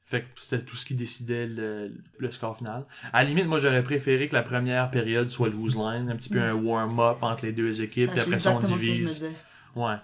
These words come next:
Speaker 1: Ben, eux autres, il y avait leur formule, puis c'est de même, ça marchait. J'ai joué là, euh, un été.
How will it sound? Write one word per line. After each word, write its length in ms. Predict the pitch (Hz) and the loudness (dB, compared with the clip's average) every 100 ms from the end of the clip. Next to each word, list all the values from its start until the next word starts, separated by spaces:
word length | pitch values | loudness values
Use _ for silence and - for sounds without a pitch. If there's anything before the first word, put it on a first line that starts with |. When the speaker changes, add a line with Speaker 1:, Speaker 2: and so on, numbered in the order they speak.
| _ | _
Speaker 1:
Ben, 440 | - 131 113 107 107 | -8 -4 -2 -4 -4
eux 80 | 120 | -2
autres, 120 | 117 | -2
il 40 | |
y 20 | |
avait 120 | 113 113 | 0 -2
leur 160 | 107 | -2
formule, 360 | 117 110 113 113 | -2 -2 -4 -8
puis 80 | - | -8
c'est 100 | 117 | -8
de 60 | |
même, 120 | 110 110 | -8 -6
ça 140 | 107 | -6
marchait. 340 | 101 - 107 | -8 -6 -4
J'ai 140 | 110 113 | 0 0
joué 220 | 117 113 | 2 2
là, 100 | 120 120 117 | 4 4 4
euh, 220 | 110 107 | 2 -2
un 180 | 113 113 | -2 -2
été. 400 | 110 107 107 110 | -4 -6 -8 -8